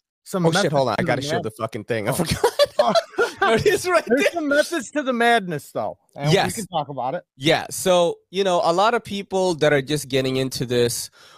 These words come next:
Speaker 2: or
Speaker 1: What's my
Speaker 2: even
Speaker 1: next highest video after that?
Speaker 2: uh, five different kinds of knives.
Speaker 1: What's the one after that?
Speaker 2: One point nine million.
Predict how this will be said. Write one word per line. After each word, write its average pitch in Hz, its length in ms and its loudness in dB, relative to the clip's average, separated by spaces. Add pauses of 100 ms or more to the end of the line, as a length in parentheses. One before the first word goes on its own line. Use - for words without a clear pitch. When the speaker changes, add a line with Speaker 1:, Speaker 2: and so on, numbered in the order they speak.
(120)
Speaker 2:
or 147 100 4
Speaker 1:
What's 208 420 0
my 285 140 4
Speaker 2:
even 247 80 2
Speaker 1:
next 240 260 -2
highest 202 340 0
video 139 360 0
after 135 260 -2
that? 135 260 -4 (380)
Speaker 2:
uh, 131 320 0 (120)
five 147 280 -2
different 139 280 -8
kinds 127 420 -4
of 110 280 -4
knives. 90 580 -4 (120)
Speaker 1:
What's 143 180 -12
the 117 60 -4
one 123 100 2
after 147 60 -6
that? 143 60 -2
Speaker 2:
One 131 80 0
point 110 100 -6
nine 113 280 0
million. 95 520 -6